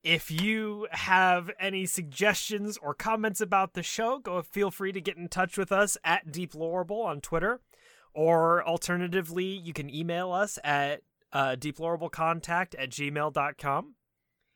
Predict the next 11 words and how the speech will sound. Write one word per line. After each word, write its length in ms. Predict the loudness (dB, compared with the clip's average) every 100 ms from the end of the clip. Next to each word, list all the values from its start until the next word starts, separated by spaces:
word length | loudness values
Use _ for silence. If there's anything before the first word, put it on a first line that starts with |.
| _ _ _ _ _ _ _ _
Let 200 | 0 4
us 220 | 4 2 4
know 280 | 4 4
if 200 | 2 -4 2
Earth 340 | 4 2 -2 -16 _ _ _
one 380 | -10 -4 0 2
nine 240 | 4 2 2
six 260 | 0 -2
three 540 | -2 -2 -2 -4 -8 -10
is 160 | -12 -6
already 840 | -2 0 0 0 -2 -4 -8 -10